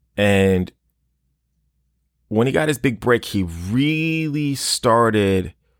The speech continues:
making a name for himself. He'd get small role after small role. And then what's really crazy, in nineteen seventy-six, so you're talking about,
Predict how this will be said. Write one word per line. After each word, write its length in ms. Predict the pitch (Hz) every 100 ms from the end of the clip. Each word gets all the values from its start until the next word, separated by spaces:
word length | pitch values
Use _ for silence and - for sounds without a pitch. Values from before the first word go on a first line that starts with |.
| _ _ _ _ _ -
making 580 | 98 101 98 104 95 -
a 140 | 90
name 720 | 92 92 95 101 98 95 90 87
for 260 | - 90
himself. 800 | 85 85 - - 50 - - - _ _ _
He'd 200 | - 87
get 160 | 82 -
small 420 | - 90 92 117
role 460 | 113 110 110 113 -
after 360 | 92 90 - 92
small 420 | - 90 90 101
role. 420 | 95 87 80 82 _ _ - - _ _ _ _
And 200 | - 95
then 180 | 113 139
what's 240 | 139 107 98
really 240 | 104 101
crazy, 520 | - 117 127 131 87
in 120 | 82
nineteen 480 | 85 92 98 - 98
seventy-six, 920 | 95 - 87 85 82 80 - 98 -
so 120 | -
you're 100 | 82
talking 400 | 80 90 87 92
about, 540 | 85 80 87 85 80